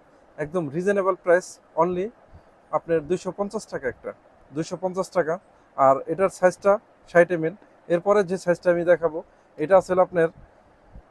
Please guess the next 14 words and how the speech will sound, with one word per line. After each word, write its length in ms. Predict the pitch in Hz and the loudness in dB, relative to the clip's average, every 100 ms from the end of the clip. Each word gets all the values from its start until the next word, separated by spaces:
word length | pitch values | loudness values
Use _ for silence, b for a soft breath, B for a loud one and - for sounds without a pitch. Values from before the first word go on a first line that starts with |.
| 175 | -4
একশো 180 | - 202 180 | -2 -4 -2
বিশ 140 | 220 214 | -2 -2
এমএল, 200 | 135 98 _ _ - | -2 -8 _ _ -14
একশো 180 | 156 190 170 | -10 -8 -4
বিশ 140 | 220 233 | -4 -2
এমএল 180 | 214 180 | -4 -4
যেটা, 200 | 185 196 233 - _ _ | -4 -2 -2 -6 _ _
এটার 160 | 160 175 | -6 -2
প্রাইসটা 300 | 190 180 - 180 | 2 2 0 -2
পড়বে 240 | 196 180 220 - _ _ - | -2 0 -4 -6 _ _ 0
only 200 | 185 196 185 | 0 2 -4
তিনশো 240 | 202 190 180 | -6 -6 -6
পঞ্চাশ 260 | 196 196 - | -4 -4 -4
টাকা। 200 | 147 110 | -4 -4